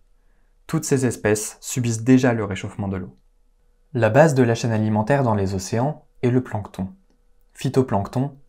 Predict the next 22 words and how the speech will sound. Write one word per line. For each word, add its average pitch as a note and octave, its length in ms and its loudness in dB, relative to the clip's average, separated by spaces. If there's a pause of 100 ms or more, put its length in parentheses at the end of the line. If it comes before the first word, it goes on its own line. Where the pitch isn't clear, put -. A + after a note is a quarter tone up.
(140)
et A2+ 140 2
zooplancton. G2 720 -4 (720)
Ce - 140 -6
sont B2 160 -2
des A#2 180 2
organismes B2 520 2
microscopiques B2+ 800 -4
végétaux C3 720 0
et G#2 140 -2
animaux A2 420 -2 (480)
qui B2+ 120 0
vivent C#3+ 200 0
en A2+ 60 0
suspension D3 560 -4
dans B2 120 0
les F#2+ 120 -2
mers G2+ 320 -4 (360)
et A#2+ 60 -4
qui - 120 -14
sont B2+ 160 -4
particulièrement B2 760 -4
touchés A#2+ 540 -8